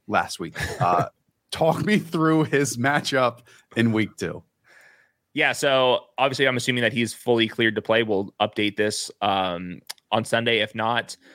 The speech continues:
Speaker 2: they were scheming up Tutu a little bit more. They're at least get, having a little bit more fun with Tutu Atwell, but Puka was actually winning, like, a lot of, like, these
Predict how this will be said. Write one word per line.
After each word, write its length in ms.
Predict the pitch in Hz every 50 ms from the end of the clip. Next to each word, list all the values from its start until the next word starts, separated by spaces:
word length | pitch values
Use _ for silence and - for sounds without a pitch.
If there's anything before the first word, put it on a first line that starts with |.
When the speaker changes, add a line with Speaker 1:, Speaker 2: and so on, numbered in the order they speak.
| - _ _ _ _ _ _ _ _ _ -
Speaker 2:
they 180 | 123 131 165 196
were 160 | 220 233 -
scheming 400 | - - - 190 202 202 175 156
up 160 | 160 165 -
Tutu 340 | - - 175 - - 180 165
a 20 |
little 240 | 135 127 131 139 147
bit 140 | 165 143 123
more. 220 | 127 123 135 147
They're 100 | 135 127
at 120 | 127 131 143
least 140 | 139 -
get, 120 | 156 147 -
having 220 | - 135 131 131
a 40 | 123
little 120 | 123 131
bit 100 | 131 117
more 160 | 123 120 110 -
fun 500 | - - - 107 107 113 123 139 139 - -
with 160 | 127 131 131
Tutu 380 | - - 143 139 139 - 139 135
Atwell, 320 | 143 135 139 143 147 143
but 180 | 127 123 - -
Puka 340 | 156 165 160 147 131 120
was 180 | 113 113 110 113
actually 280 | 113 113 - - 104 101
winning, 280 | 110 104 107 107 104
like, 200 | 98 90 82 -
a 60 | 92
lot 140 | 92 98 101
of, 100 | 101 101
like, 160 | 90 82 -
these 180 | - 92 92 -